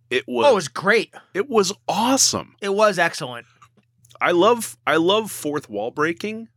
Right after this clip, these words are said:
Speaker 1: or I don't know if this was re-, this wasn't really fourth wall breaking,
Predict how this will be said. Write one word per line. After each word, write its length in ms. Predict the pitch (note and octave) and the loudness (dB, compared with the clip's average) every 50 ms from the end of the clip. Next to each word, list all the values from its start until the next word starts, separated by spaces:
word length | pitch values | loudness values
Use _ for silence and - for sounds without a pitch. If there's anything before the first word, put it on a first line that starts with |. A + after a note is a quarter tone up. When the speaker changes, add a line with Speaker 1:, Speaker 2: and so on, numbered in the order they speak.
| _ _ | _ _
Speaker 1:
or 300 | - C#3 C#3 C3 B2+ B2+ - _ - | 2 4 6 6 6 4 0 _ 0
I 140 | F3 D#3+ E3 | 2 4 4
don't 80 | E3 | 4
know 80 | D3+ C3+ | 4 4
if 80 | A#2+ | 4
this 180 | - D#3 D3 - | 2 2 0 2
was 140 | C3 G#2 B2 | 0 -2 -2
re-, 120 | C3+ C#3 - | -2 0 2
this 160 | F#3+ F#3+ - | 2 2 2
wasn't 220 | G3 F3 E3 E3+ D3 | 2 0 0 0 2
really 160 | C#3+ B2 A2+ | 2 2 2
fourth 340 | - - C3+ A#2+ A2+ - - | 2 0 0 0 0 0 0
wall 180 | B2+ C3 C#3 | 2 2 2
breaking, 460 | A2+ G2+ G2+ G2 F2+ - G2 F2 E2+ | 2 2 2 0 0 -2 -6 -8 -8